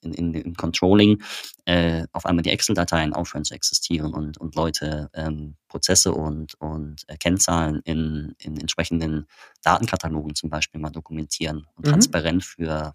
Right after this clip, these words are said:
Speaker 1: die anderen Abteilungen ablegen. Ähm, das ist tatsächlich auch, auch bei uns Deutschen, auch wenn es eine Regel gibt, glaub ich, äh, und wir alle kennen ja auch,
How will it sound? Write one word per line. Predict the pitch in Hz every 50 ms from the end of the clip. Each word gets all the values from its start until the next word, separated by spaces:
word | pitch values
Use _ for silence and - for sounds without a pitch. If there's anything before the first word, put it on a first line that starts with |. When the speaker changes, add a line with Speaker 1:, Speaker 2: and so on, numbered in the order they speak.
| _ -
Speaker 1:
die | 78 78 80 -
anderen | 95 104 101 95 87 85
Abteilungen | - - - - 98 113 127 113 92 85 -
ablegen. | - - - 71 73 76 73 73 - - - - - - - - - - _ _ _ -
Ähm, | 85 82 80 80 78 76 - _ _ _ -
das | - 82 - -
ist | -
tatsächlich | - 95 - - 95 90 - 95 90 87 - - -
auch, | 92 95 110 113 - - _ -
auch | 98 104 - -
bei | - 104
uns | 95 95 - -
Deutschen, | - 92 104 113 - - 127 123 117 107 -
auch | 92 87 82
wenn | 98 117
es | 123 117
eine | - 107 107 101 85
Regel | 98 101 101 107 -
gibt, | - 90 - -
glaub | - 85 85 92 90 95
ich, | 90 85 - - -
äh, | 87 87 82
und | - 85
wir | 80 - -
alle | 95 95 95 90 90 - _ _ _ _ _ _ _
kennen | - 92 101 104
ja | 101 98 95
auch, | 95 95 98 - - -